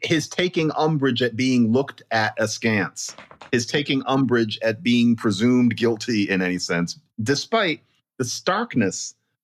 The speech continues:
of this act. He didn't like that he wasn't being respected. That's, I hate to say it, but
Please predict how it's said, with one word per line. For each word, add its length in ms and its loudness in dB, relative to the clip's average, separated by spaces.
of 160 0
this 220 0
act. 280 -2
He 120 0
didn't 280 0
like 260 -2
that 100 0
he 100 -4
wasn't 380 -4
being 260 -2
respected. 640 -6
That's, 500 -4
I 100 -2
hate 180 0
to 60 0
say 260 0
it, 160 0
but 220 0